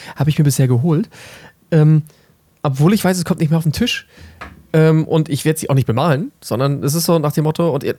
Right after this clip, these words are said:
also ich verteidige das Spiel auch gegen andere Leute immer, <laughs> weil ich das total toll finde, weil, äh, jetzt hab ich schon so viel Geld da reingesteckt. <laughs> Jetzt, jetzt, äh, diesen Weg bin ich zu weit gegangen. Ich kann nicht mehr umkehren.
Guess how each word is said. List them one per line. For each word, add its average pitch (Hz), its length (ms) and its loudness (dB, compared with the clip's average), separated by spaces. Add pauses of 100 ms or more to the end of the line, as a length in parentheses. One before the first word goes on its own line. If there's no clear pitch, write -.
also 147 160 -2
ich 143 80 -2
verteidige 180 560 0
das 120 160 -6
Spiel - 180 -8
auch - 120 -6
gegen 147 180 -2
andere 131 260 2
Leute 120 280 2
immer, 131 240 2 (140)
<laughs> - 40 -14
weil 151 220 -4
ich 127 80 -6
das 139 100 -4
total 147 280 -2
toll 170 180 -2
finde, 135 260 -4
weil, 135 180 -2
äh, - 300 -8
jetzt 151 160 -6
hab 170 80 0
ich 170 80 -2
schon 160 120 0
so 180 100 0
viel 180 100 0
Geld 160 160 -2
da 151 60 -2
reingesteckt. 123 560 -4 (220)
<laughs> 202 240 -2
Jetzt, - 360 -4
jetzt, - 320 -10
äh, 147 240 0 (160)
diesen 147 400 -2
Weg 180 140 -2
bin 160 100 -2
ich 156 80 -2
zu - 120 -6
weit 147 160 -4
gegangen. - 260 -6 (340)
Ich - 80 -18
kann - 180 -2
nicht 156 120 -4
mehr 156 100 -4
umkehren. 160 400 -6